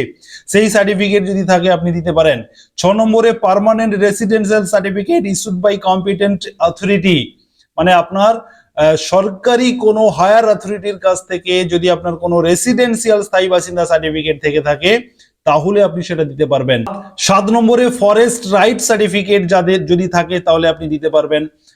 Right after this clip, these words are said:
আট নম্বরে কাস্ট সার্টিফিকেট যদি থাকে, আপনার এসসি, এসটি, ওবিসি যদি আপনি, আহ, কাস্ট হোল্ডার হয়ে থাকেন, সেক্ষেত্রে যদি সার্টিফিকেট থাকে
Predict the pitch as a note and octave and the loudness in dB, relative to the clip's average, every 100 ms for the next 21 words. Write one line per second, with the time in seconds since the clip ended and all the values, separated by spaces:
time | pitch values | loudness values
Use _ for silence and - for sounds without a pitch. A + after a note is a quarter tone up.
0 | _ C3+ E3+ F#3 G#3+ G#3 G#3+ G#3+ A3 - | _ 0 0 2 0 2 2 2 0 -2
1 | G3+ A3 A#3 - - A3 G#3+ G#3 G3+ G#3+ | 0 2 0 -4 0 0 0 -2 0 0
2 | G3 G3 G3 G3 F#3+ G3 F#3 F#3+ F#3 F#3+ | 0 -2 -2 -2 -2 0 0 0 0 0
3 | F#3 G3+ F#3+ F3+ F#3+ F#3+ F3 F#3+ F3+ F#3 | -4 -2 0 0 -2 0 0 0 -4 -6
4 | F3+ F3+ E3 F3 F3+ F3+ _ _ - E3 | -2 0 0 -2 -4 -6 _ _ -2 0
5 | D#3+ F3 F3 - F#3+ F#3 E3+ E3+ E3+ D#3+ | 2 0 0 0 0 2 2 2 2 0
6 | E3+ E3 E3+ E3 E3 E3 D#3+ D#3+ D#3 D#3 | 0 -2 -2 -4 -4 -4 -4 -4 -4 -6
7 | D#3 D#3+ D#3 D#3 D3+ | -8 -8 -4 -4 -4